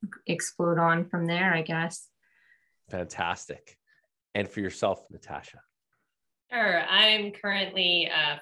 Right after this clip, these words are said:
Speaker 3: feedlot consultant for Feedlot Health Management Services by Telus Ag. Um, but similar to Kat's story, there's lots of parallels. Um, I was not afraid of change. So I think this is actually my, my fourth job. I started doing dairy medicine in New Zealand,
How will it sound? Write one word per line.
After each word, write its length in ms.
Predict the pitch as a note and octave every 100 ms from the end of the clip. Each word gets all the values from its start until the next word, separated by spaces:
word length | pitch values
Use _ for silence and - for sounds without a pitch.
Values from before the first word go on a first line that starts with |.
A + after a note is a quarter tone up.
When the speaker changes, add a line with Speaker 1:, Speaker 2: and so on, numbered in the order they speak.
| -
Speaker 3:
feedlot 360 | E3 D#3 D#3
consultant 720 | - D#3+ - D3 C#3+ D3+ C#3 - -
for 220 | C#3+ C#3+ -
Feedlot 300 | D3 C#3 C#3+
Health 240 | D3 C3+
Management 600 | C#3+ C3+ C#3 C#3 C#3 C3 -
Services 720 | C#3+ C#3 C#3+ - C3+ C3+ -
by 380 | C3+ C3+ - -
Telus 360 | - C#3 - - -
Ag. 400 | C3+ D3+ A3 A#3+ - - - -
Um, 220 | D3 D3+
but 120 | D#3
similar 300 | A3 A3 G#3
to 120 | F#3
Kat's 380 | F#3+ G3 F#3+ -
story, 440 | - F#3+ F#3 F#3 F3
there's 200 | E3+ E3+
lots 220 | D#3 -
of 80 | E3
parallels. 640 | E3 E3 D#3 C#3+ C#3+ D3
Um, 200 | C#3 C#3
I 120 | C#3 C#3
was 340 | C#3+ - - -
not 160 | C#3+
afraid 360 | C#3+ - D3+ C#3+
of 120 | C#3
change. 540 | - D3+ C#3+ D#3 D3+ -
So 280 | D3 C#3 C#3 - _ _
I 40 | -
think 200 | G#3+ A3+
this 180 | A3+ F3+
is 80 | E3
actually 420 | D#3 - E3+ D#3+
my, 240 | D3 C#3+
my 120 | C#3 C#3 -
fourth 260 | D3+ D3+
job. 380 | - C#3+ D#3+ A3+
I 300 | - C#3+ C#3
started 320 | C#3+ - D#3+ D#3+
doing 260 | D#3 D#3
dairy 200 | F3+ G3+
medicine 320 | G3+ G3 F#3+ E3
in 80 |
New 140 | D#3 D#3
Zealand, 500 | F#3+ G3 F#3+ F#3